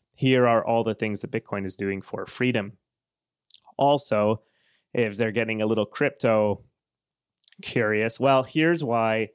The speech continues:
non-Bitcoin stuff is maybe not a good idea.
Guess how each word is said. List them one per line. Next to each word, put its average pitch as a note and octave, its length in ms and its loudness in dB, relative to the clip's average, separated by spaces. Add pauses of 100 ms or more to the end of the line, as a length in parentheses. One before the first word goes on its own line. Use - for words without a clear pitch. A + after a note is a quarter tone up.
(380)
non-Bitcoin B2 840 -2
stuff - 360 -4 (880)
is D#3+ 180 0
maybe E3 260 6
not D#3 200 4
a D3+ 60 0
good D3+ 120 2
idea. C#3+ 500 0